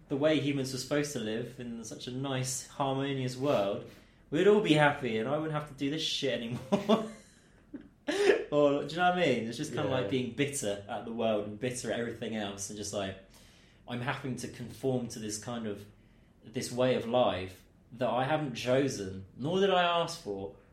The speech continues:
Speaker 1: but I have to do it because this is what we do, and this is how we live, and this
Speaker 2: Yeah.
Speaker 1: is how we make money.
Speaker 2: Yeah.
Speaker 1: And you kinda now just need to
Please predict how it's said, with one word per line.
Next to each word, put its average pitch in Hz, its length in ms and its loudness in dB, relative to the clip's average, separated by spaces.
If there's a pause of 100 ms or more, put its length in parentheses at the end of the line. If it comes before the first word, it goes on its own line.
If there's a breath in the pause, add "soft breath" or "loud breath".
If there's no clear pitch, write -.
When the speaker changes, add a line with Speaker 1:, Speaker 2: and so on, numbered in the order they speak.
(140)
Speaker 1:
but 123 120 4
I 120 100 4
have 147 180 0
to 139 60 -6
do 117 180 -2
it 101 140 0
because 107 420 -8
this 123 240 -6
is 113 320 -12
what 120 240 -2
we 117 100 -4
do, 113 460 0
and 110 300 -10
this 110 160 -12
is 120 100 -12
how 113 220 -4
we 110 100 -2
live, 110 380 -2
and 107 100 -12
this 120 80 -2
Speaker 2:
Yeah. 113 80 2
Speaker 1:
is 107 80 -6
how 117 80 -6
we 113 60 -8
make 113 240 -8
money. 117 240 -4
Speaker 2:
Yeah. 107 180 -2 (560 loud breath)
Speaker 1:
And 107 420 -4 (120)
you 117 140 -8
kinda 120 360 -2
now 117 320 -4
just 110 220 -8
need 110 180 -8
to 98 100 -10